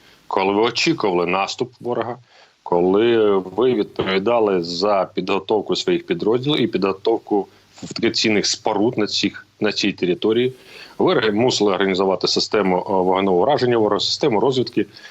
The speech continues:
організувати взаємодію. Чому це все не було зроблено? Е,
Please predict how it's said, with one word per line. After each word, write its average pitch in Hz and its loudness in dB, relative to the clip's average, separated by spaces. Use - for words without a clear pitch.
організувати 110 0
взаємодію. 110 0
Чому 127 0
це 120 0
все 107 0
не 101 2
було 95 2
зроблено? 87 -2
Е, 95 4